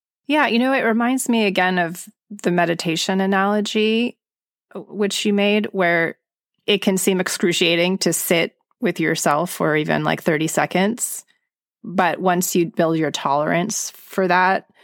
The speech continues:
process of being unsettled or watching your thoughts wander or being tormented by your thoughts, or, you know, people have all manner of experiences with sitting meditation, you build a tolerance over time, or you relate to the practice differently. And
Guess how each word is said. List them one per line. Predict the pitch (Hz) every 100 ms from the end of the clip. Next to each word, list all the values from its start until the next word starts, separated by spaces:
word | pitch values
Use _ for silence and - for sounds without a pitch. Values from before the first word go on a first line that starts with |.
| _
process | - 170 165 - 202 190
of | 160 151 - - _ _ _ -
being | - 175 165 165 165 - _ _
unsettled | 160 165 175 160 160
or | 151
watching | 147 147 - 160
your | 151 151
thoughts | 156 151 -
wander | 156 151 151
or | 143
being | 147 147
tormented | - 175 165 175 160
by | 151
your | 156
thoughts, | 180 160 156 -
or, | 160 151 -
you |
know, | 165 156
people | 208 160
have | 165 156
all | 156 165
manner | 170 170
of | 160
experiences | 156 - 165 147 147 - 165
with | - - _ - - - - _
sitting | - 170 170
meditation, | 160 156 180 165 165 160 -
you | 175
build | 185 240 214
a |
tolerance | 185 147 143 143 139 - 160
over | - -
time, | 147 143 151
or | 151
you | 151 156 185
relate | 185 156 160 170 -
to | -
the | 143 - _
practice | - 135 - - -
differently. | - - - - 139 143 -
And | 147 151 147 -